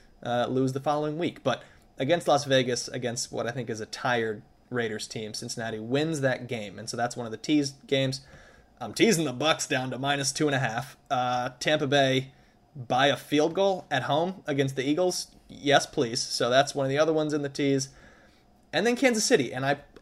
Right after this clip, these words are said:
like Tim said, probably would have taken this at twelve and a half, but I'm gonna tease it down to less than a touchdown, because at that number, uh, you don't have the gar-, the garbage time is less, I think,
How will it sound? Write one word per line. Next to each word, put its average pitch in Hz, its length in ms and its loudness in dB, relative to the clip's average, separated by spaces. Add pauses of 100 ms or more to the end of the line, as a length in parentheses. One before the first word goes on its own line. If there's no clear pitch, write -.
(140)
like 240 240 0
Tim 240 160 4
said, 226 320 4
probably 226 380 2
would 226 100 6
have 226 80 4
taken 214 300 4
this 196 160 -4
at - 80 -20
twelve 202 260 0
and 156 80 0
a 131 40 0
half, 135 300 0
but 151 100 2
I'm 175 100 2
gonna 202 160 -2
tease 190 260 -4
it 175 80 -4
down 170 220 0
to 139 100 -2
less 151 300 2
than 156 100 -4
a 143 60 -2
touchdown, 113 640 -4 (640)
because 131 240 -2
at 127 200 -4
that 156 300 -2
number, 135 640 -2 (1000)
uh, 113 380 -4 (640)
you 156 140 2
don't 170 160 4
have 156 240 2
the 139 80 2
gar-, 135 220 4
the 135 120 -2
garbage 156 380 4
time 151 180 2
is 127 140 0
less, 135 260 4
I - 80 -2
think, 135 420 -4